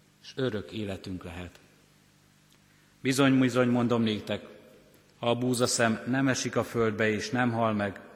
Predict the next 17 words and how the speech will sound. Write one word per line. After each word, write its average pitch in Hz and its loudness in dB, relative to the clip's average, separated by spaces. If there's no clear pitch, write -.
egymaga 123 0
marad, 98 -2
de 113 -2
ha 117 4
meghal, 113 0
sokszoros 127 -4
termést 104 -4
hoz. - -14
Legyünk 117 -2
mi 104 -6
Krisztusnak, - -6
Krisztus - -6
halálának, 127 6
elmúlásának 113 -2
azok 135 -2
a 123 -4
termései, 123 2